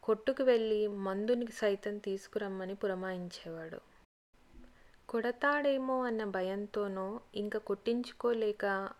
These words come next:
బాధతోనో అప్పుడప్పుడు వెళ్ళి మందుని తీసుకొని వస్తూ కూడా ఉండేది పాపం ఆ భార్య.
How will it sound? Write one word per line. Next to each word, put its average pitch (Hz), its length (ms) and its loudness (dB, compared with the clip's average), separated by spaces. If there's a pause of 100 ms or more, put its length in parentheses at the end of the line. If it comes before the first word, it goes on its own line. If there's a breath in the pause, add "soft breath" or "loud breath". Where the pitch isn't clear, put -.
బాధతోనో 190 1000 -2 (460 loud breath)
అప్పుడప్పుడు 240 600 2
వెళ్ళి 226 280 2
మందుని 208 440 -2
తీసుకొని 208 540 -6
వస్తూ 208 400 -2
కూడా 196 340 -2
ఉండేది 180 580 -4
పాపం 185 560 -8
ఆ 185 120 -6
భార్య. 170 440 -10